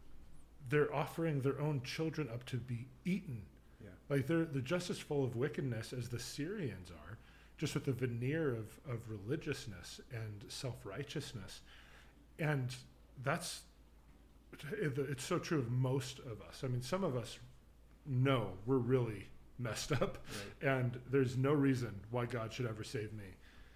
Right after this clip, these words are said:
Speaker 1: But I think especially, you know, in the West, in America, and in Utah particularly, we're cleaned up on the outside.
Speaker 2: Yeah.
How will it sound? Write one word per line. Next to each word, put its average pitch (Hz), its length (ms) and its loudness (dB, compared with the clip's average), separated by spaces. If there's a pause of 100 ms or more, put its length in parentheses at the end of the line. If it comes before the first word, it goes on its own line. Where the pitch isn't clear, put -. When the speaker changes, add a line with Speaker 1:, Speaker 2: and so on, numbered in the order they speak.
(240)
Speaker 1:
But 147 100 4
I 143 40 2
think 170 280 -4
especially, 120 840 -2 (180)
you 113 100 -4
know, 98 80 -6
in 101 60 -6
the 95 80 -8
West, 123 440 -2 (400)
in 104 80 -6
America, 123 600 0 (140)
and 110 100 -4
in 101 140 -6
Utah 127 460 0
particularly, 117 640 -6 (100)
we're 123 180 2 (320)
cleaned 151 400 -2
up 107 240 -6
on 90 140 -10
the 78 80 -10
outside. - 340 -14
Speaker 2:
Yeah. 95 60 -10